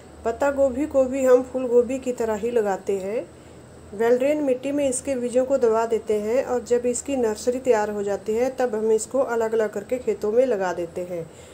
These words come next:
इसके जो प्लांट होते हैं, उनकी भी आपस में दूरी छः से सात इंच की होनी चाहिए, तभी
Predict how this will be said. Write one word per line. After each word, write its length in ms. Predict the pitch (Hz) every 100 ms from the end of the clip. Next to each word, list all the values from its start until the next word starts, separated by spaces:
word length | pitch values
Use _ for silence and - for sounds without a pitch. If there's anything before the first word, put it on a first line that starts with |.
| - _ _ _ _ _ _ _ _ _ _ _ - -
इसके 320 | 247 - 294
जो 140 | 277
प्लांट 360 | 277 262 233 240
होते 240 | 247 247
हैं, 180 | 240 262
उनकी 400 | - 247 240 269
भी 200 | 233 247 -
आपस 300 | 214 214 -
में 280 | 254 247 240 233 - 196
दूरी 500 | 190 214 233 269 285 -
छः 240 | - 240
से 160 | 247 269
सात 360 | 262 220 214
इंच 200 | 226 214
की 160 | - 254
होनी 320 | 240 208 214
चाहिए, 340 | 214 220 240
तभी 400 | 262 247 220 254